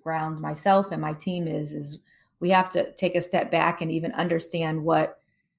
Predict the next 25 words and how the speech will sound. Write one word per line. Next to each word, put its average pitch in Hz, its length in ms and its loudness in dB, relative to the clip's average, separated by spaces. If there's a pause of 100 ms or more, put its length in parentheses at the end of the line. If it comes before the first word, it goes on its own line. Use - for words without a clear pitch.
(680)
that 175 300 6
generation, 165 600 2
so - 180 -4
specifically 170 580 -4
Gen 156 300 -2
Z, 190 240 4
has 156 160 0
gone 165 300 0
through. - 360 -8
So 175 240 0
think 208 220 2
about 185 460 6
just 170 200 -10
the - 80 -14
past 185 320 2
few 185 100 -4
years, 165 260 2
we've 165 160 2
all 214 180 12
gone 165 240 6
through 160 160 -4
the 160 80 -2
covid 160 300 -2
nineteen 151 440 -4
pandemic, 156 580 -6